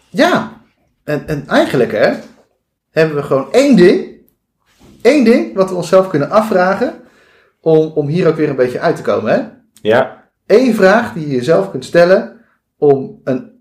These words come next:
Speaker 1: actie te bedenken, om iets te gaan doen, door, om voor in het stu-, om achter het stuur te gaan zitten. Zo.
Speaker 2: Ja.
Speaker 1: Kwam er wel uit.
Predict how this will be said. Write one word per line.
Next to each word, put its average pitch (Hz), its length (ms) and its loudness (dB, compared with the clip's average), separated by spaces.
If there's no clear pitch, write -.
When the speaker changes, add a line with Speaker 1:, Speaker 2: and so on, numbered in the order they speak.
Speaker 1:
actie 175 320 -2
te 160 100 -8
bedenken, 139 560 2
om 123 180 -4
iets - 160 -10
te 131 100 -6
gaan 110 300 -4
doen, 165 540 0
door, 113 340 -8
om 123 160 -10
voor 143 200 0
in 143 60 2
het 135 100 -8
stu-, - 320 -14
om 123 300 -8
achter - 340 -2
het 170 100 -10
stuur 302 220 2
te - 60 -2
gaan 139 160 2
zitten. 131 360 -2
Zo. - 120 0
Speaker 2:
Ja. - 220 0
Speaker 1:
Kwam 123 180 -8
er 123 60 0
wel 113 100 2
uit. 113 220 -2